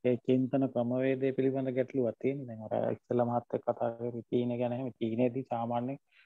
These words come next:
හුඟක් හොස්පිටල් වල තියෙන්නේ දෙකම එකට, එකට පැරලල් දෙකම තියලා තියෙනවා. ඒගොල්ලන්ගේ දේශීය ක්‍රමයයි බටහිර එකයි දෙකම මේ එකට පැරලල් එක හොස්පිටල් වල තියෙනවා. ගොඩක් හොස්පිටල් වල.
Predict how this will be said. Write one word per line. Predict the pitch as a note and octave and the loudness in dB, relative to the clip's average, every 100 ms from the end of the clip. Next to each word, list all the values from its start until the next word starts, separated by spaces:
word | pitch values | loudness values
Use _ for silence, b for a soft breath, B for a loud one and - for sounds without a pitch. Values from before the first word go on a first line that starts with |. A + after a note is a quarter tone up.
| _ - | _ -4
හුඟක් | B2 B2 - | 2 2 2
හොස්පිටල් | B2 - B2 - | -6 -4 -8 -2
වල | B2 B2 | -2 0
තියෙන්නේ | A#2+ C3 C#3+ | 0 0 0
දෙකම | B2 A#2+ B2 C3+ | 0 0 0 -2
එකට, | A#2+ - A#2+ | -2 -4 -2
එකට | A#2 A2+ B2 A#2+ | -2 0 0 0
පැරලල් | A#2 A#2 B2 C3 | 0 2 2 2
දෙකම | B2 A#2+ B2 B2+ | 2 0 2 2
තියලා | A#2+ A2+ G#2+ | 0 0 -6
තියෙනවා. | A2 G#2+ A2 | -10 -4 -4
ඒගොල්ලන්ගේ | A2+ A2 G#2+ G#2+ | -2 -6 -8 -4
දේශීය | A#2 A2+ - A#2 A2 | -4 -4 -2 0 0
ක්‍රමයයි | A2 A2+ B2+ | -2 -4 -6
බටහිර | A#2+ A2+ A#2 A2+ | -2 0 0 -2
එකයි | A2+ - C#3 - _ _ _ _ - | -4 -4 -6 -8 _ _ _ _ -4
දෙකම | B2 A#2+ B2 | -2 0 -2
මේ | C#3 C#3+ C3 A#2+ A#2 A2+ | 0 0 0 0 -2 -4
එකට | - B2 | 0 0
පැරලල් | B2+ A2+ A#2+ C3 A#2+ | 0 -2 -2 -2 -2
එක | - | -2
හොස්පිටල් | B2+ A#2 - A#2+ B2 | -2 -2 -6 -6 -4
වල | B2+ C#3 | -2 0
තියෙනවා. | B2+ B2+ A#2 | 2 2 0
ගොඩක් | G#2+ A#2 B2+ | 0 0 -2
හොස්පිටල් | - - - G#2 | -6 -4 -4 -4
වල. | G#2 | -6